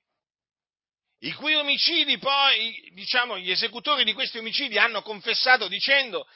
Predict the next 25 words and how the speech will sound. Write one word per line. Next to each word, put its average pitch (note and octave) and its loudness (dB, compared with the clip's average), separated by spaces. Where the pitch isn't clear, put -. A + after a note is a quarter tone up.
"Sentivo D4+ 2
delle C#4 8
voci A#3 4
<coughs> - 4
che D#4 4
mi D4 6
dicevano: F#3 6
'Fai G3 4
questo, D4 4
fai G#3+ 2
quell'altro', A3+ 2
di F3 -10
questo, D4 4
di A3 -6
quell'altro"? A3+ 4
Ecco, - 4
perché B3 4
vi B3+ 0
dico G#3 -4
queste F#3 -6
cose? C3 -10
Perché G#3+ 8
c'è B3+ 6
una A3 4
realtà A3 6